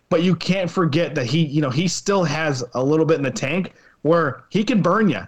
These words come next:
I mean, he's still, you know, and believe it or not, he ran the same forty time as Josh Allen back, you know, back, uh, according to, uh, you know, when, when he was at Alabama, he was running, he was running four seven forty. So he was right in the same range as Josh Allen.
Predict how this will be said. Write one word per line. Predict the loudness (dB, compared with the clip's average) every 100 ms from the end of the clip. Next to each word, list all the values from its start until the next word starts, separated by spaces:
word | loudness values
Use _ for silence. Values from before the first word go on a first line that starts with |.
| -4
I | -2
mean, | 0
he's | 0 0
still, | 0 2 0 -4 -12 -4
you |
know, | -2 0
and | 2 4
believe | 4
it | 2
or | 2
not, | 0 0
he | 2
ran | 2 2 2
the | 2
same | 0 2
forty | 2 2 2
time | 0 0
as | 0
Josh | 0 0 -2
Allen | -2 0
back, | 0 -2 -4
you | -4
know, | -2
back, | -2 -4 -4
uh, | -2 -2 -4 -8 _
according | -2 0 0
to, | 0 2 2
uh, | 2 0
you | 0
know, | 0
when, | 0 0
when | 2
he | 2
was | 2
at | 2
Alabama, | 2 2 0 0
he | 2
was | 2 4
running, | 2 2 0 -4 0
he |
was | 2
running | 4 0
four | 0 0
seven | 0 -2 -2 -2
forty. | 0 0 -2
So | -2 0
he | 2
was | 2
right | 0 0
in |
the | -2
same | -2 0
range | 0 0
as | -2
Josh | -2 -2 -2
Allen. | -2 -2